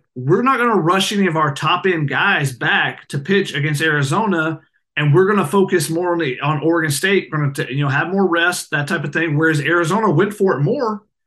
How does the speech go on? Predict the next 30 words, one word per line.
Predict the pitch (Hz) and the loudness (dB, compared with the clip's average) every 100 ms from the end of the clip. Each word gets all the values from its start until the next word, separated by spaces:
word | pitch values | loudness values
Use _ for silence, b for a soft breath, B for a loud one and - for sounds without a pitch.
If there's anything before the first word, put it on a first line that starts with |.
| _ - | _ -2
um, | 151 147 | 0 0
you | 160 | 0
know, | 151 | 0
bringing | 151 185 147 | 0 0 0
Aiden | 175 175 | 0 0
May | 165 185 190 | 0 2 2
back, | 170 185 185 | 2 0 0
or, | 147 - | -2 0
or | 147 | 0
basically | 196 202 214 175 143 B | 0 0 2 2 0 B
not | 156 214 | -2 0
even | 233 160 | 2 0
bringing | 185 180 | 0 0
Aiden | 147 156 | 0 0
May | 151 143 | 0 0
back, | 156 233 170 - b | 0 0 -2 -8 b
saving | - - 185 254 247 202 | -14 -4 -2 0 0 -2
Aiden | 131 170 160 | 0 0 0
May | 151 151 147 143 143 139 B B | -2 0 0 0 -2 -6 B B
on | 147 143 139 143 139 139 - | -2 0 2 2 0 -2 -10
Saturday | - 170 208 233 185 123 131 131 135 | -4 0 0 0 0 0 -2 -4 -4
of | 135 | -2
that, | 147 131 113 _ 143 | 0 0 -4 _ -2
uh, | 143 139 | 0 2
U | 143 160 | 2 2
S | 139 | 0
C | 240 269 | 0 -2
series | - 151 135 127 131 135 | -2 -2 0 -2 -4 -2
and | 139 | -2
saying, | 139 160 156 151 139 | 0 0 2 0 -2